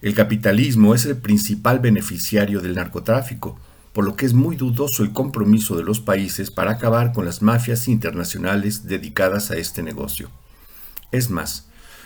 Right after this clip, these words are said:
no es exagerado afirmar que el narco representa la quinta esencia del capitalismo global:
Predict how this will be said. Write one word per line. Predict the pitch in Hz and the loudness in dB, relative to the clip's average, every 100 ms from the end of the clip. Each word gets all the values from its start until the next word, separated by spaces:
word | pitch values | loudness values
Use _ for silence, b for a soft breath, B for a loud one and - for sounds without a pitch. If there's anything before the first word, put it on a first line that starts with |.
| B - | B 0
no | 101 143 | 4 4
es | 170 | 4
exagerado | 156 - 98 92 90 90 104 | -2 -4 -4 -2 0 0 -2
afirmar | 113 123 110 110 - | 0 4 4 2 0
que | 95 | 0
el | 95 | 2
narco | 117 135 - 123 | 4 2 0 -2
representa | 110 90 87 107 101 95 | -2 -4 0 0 2 0
la | 90 90 | 0 -2
quinta | - - 131 107 | -8 -10 -2 -2
esencia | - 123 120 120 | 0 2 2 2
del | 98 87 | -2 -4
capitalismo | - - 85 85 90 95 87 | -10 -10 -8 -6 -4 -6 -6
global: | 78 71 71 | -6 -6 -6